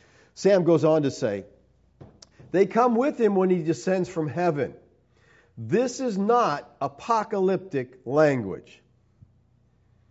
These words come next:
I have a major problem with that. Okay?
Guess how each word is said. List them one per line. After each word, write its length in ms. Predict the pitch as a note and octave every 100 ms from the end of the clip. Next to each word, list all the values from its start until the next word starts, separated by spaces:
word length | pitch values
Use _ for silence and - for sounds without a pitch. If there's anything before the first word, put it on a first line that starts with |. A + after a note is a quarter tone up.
| _ _ _ _ _ _ _ _ _ _ _ _ _ _ _
I 100 | C#3+
have 200 | D#3 A#2
a 100 | G2
major 580 | F#2 G#2+ A#2+ C3 A2 G#2+
problem 380 | - A2+ F#2 F2+
with 160 | F#2+ -
that. 300 | F2+ G2 _ _ _ _ _ _ _ _ _ _
Okay? 460 | A2 A2 A#2+ A2+ A#2+